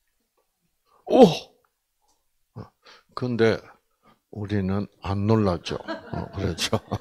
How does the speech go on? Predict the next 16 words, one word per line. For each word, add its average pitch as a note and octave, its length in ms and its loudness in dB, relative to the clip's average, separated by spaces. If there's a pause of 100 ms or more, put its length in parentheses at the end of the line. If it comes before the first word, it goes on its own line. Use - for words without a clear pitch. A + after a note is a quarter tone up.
(2750)
<laughs> - 1000 -16
음, E2+ 220 -16 (520)
왜 C#3+ 200 8
놀라야 C3 460 4
되냐고 F2 420 -8
하면, - 680 -8 (2500)
이 D3 220 -2
양성자는 C3+ 760 -2
무슨 A2+ 320 0
전기를 A2 520 6
띠고 G#2+ 280 -2
있다? B2 280 -4 (600)
플러스 - 460 0
전기를 - 360 -10
띠고 - 160 -18 (140)
있어. - 140 -20